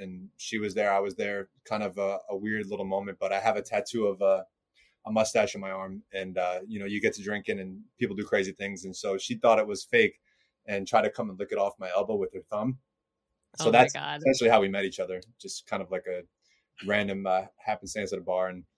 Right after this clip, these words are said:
Speaker 1: uh, spoke to her, you know, the following weeks and started the relationship, and yeah, history ever since.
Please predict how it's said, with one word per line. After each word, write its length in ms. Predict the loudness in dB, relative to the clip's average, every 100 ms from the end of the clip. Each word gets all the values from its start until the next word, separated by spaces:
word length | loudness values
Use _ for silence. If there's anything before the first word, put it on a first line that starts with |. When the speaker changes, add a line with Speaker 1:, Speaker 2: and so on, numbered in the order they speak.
| _ _ _
Speaker 1:
uh, 280 | 2 4 2
spoke 360 | -2 2 4 6
to 120 | 4
her, 320 | 4 4 2 0 -8 -12
you 120 | -6
know, 120 | -6
the 100 | -4
following 340 | 0 0 0
weeks 280 | 0 -2 -2
and 300 | -12 -14 -18 -20
started 300 | -6 0 0
the 80 | 0
relationship, 520 | -4 -6 -8 -10 -10
and 180 | -10 -18 -20 _
yeah, 180 | -4 -4 -6 _ _ _ _ _ -16
history 240 | -10 -4
ever 120 | -4
since. 100 | -4